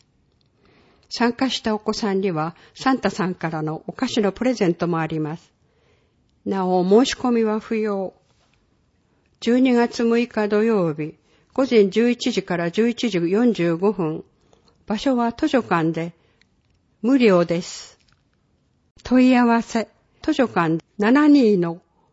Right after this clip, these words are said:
六零五五番までどうぞ。新体力テスト。十二月六日土曜日、午後一時から三時まで、スポーツセンターで、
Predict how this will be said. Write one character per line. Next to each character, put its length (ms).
六 280
零 240
五 260
五 280
番 200
ま 80
で 160
ど 180
う 60
ぞ。 140
新 360
体 360
力 260
テ 140
ス 160
ト。 140
十 160
二 120
月 280
六 140
日 260
土 140
曜 320
日、 200
午 200
後 120
一 240
時 120
か 140
ら 120
三 280
時 120
ま 140
で、 220
ス 160
ポ 200
ー 40
ツ 140
セ 160
ン 40
タ 260
ー 40
で、 220